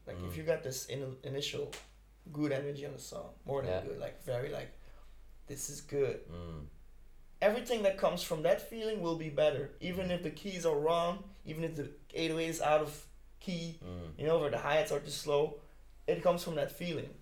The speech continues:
Speaker 1: But when you don't have that initial feeling and you start making music,
Speaker 2: Mm.
Speaker 1: it will just be like a forced thing.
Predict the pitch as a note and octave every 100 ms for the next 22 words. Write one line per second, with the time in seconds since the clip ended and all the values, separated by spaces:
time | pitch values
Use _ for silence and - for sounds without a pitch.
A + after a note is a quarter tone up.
0 | - C#3+ D3 D3 D#3+ F3 F#3+ F3+ E3 E3
1 | D#3 - D3+ D#3+ E3 C#3+ - F#3 E3 C#3
2 | A2+ C3+ C3+ D3 B2 C3+ C3 C3 D3+ F3
3 | D3+ - E2+ F2 E2 D#2 D2+ - - -
4 | - - - - - - E3+ E3 E3 D3+
5 | D3+ - - - - - - - - C#3+
6 | D#3+ D3+ C#3 D3 F3+ E3 D#3 - F3 C#3+
7 | -